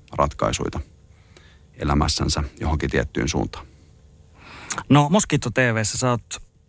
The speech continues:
Speaker 2: vastaavan tuottajatehtävässä tuossa esimerkiksi jääkiekon liigalähetysten taustalla, niin tää on varmaan tämmönen titteli, että se ei hirveästi ihmisille kerro, niin mitä, mitä kaikkea, kaikkea sun hommaa niinku tuossa tuottajaroolissa käytännössä kuuluu?
Speaker 1: Jö, joo, siis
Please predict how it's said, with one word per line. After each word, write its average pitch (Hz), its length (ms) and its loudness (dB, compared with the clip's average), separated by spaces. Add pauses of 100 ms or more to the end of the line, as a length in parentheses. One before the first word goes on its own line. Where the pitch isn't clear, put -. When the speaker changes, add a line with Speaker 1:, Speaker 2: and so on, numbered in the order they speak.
Speaker 2:
vastaavan 147 520 4
tuottajatehtävässä 131 880 0
tuossa 123 440 -2
esimerkiksi 120 320 2
jääkiekon 117 380 0
liigalähetysten 107 800 -2 (160)
taustalla, 110 580 2
niin 107 360 0
tää 139 180 4
on 135 80 4
varmaan 143 260 4
tämmönen 139 220 2
titteli, 120 380 0
että 107 140 0
se 131 60 0
ei 127 60 0
hirveästi 127 300 0
ihmisille 120 340 4
kerro, 117 360 2
niin 101 200 -2
mitä, 131 380 -2
mitä 147 240 0
kaikkea, 110 580 -4 (260)
kaikkea 123 380 -4
sun 113 140 2
hommaa 110 300 2
niinku 104 220 -2
tuossa - 180 -4
tuottajaroolissa 107 720 -4 (540)
käytännössä 110 340 0
kuuluu? - 280 -6 (720)
Speaker 1:
Jö, 156 240 6
joo, 135 360 0
siis - 380 -6